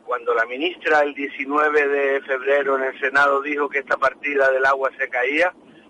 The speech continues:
los senadores socialistas aplaudieron. Eso es muy feo, eso no está bien. Eso no está bien. Y la di-, diputada de Nueva Canarias le dijo, "No, mire usted, no se ría, que esto es una cosa muy seria,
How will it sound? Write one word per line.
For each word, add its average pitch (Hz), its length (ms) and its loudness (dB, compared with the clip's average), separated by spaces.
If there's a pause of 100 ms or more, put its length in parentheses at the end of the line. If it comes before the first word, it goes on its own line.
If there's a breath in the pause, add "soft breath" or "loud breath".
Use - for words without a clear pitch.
los 123 180 -6
senadores 135 500 -4
socialistas 135 720 -4
aplaudieron. - 680 -4 (840)
Eso 139 240 -6
es - 60 -14
muy 147 140 -4
feo, 98 340 0
eso - 180 -2
no 131 80 -2
está 117 160 -2
bien. 101 260 -4 (1000 loud breath)
Eso - 220 0
no 139 80 0
está 101 160 -2
bien. 95 360 -6 (560)
Y 139 120 -2
la 127 140 4
di-, 123 180 -4
diputada 131 480 2
de 156 80 0
Nueva 156 240 2
Canarias 156 440 -2
le 151 120 -4
dijo, 147 240 -2
"No, 139 160 0
mire 165 240 -4
usted, 170 360 2
no 131 120 -10
se - 160 -4
ría, 185 240 0
que - 100 -2
esto 156 140 -6
es - 20 -2
una 143 100 2
cosa 143 280 -2
muy 143 220 -6
seria, 160 380 2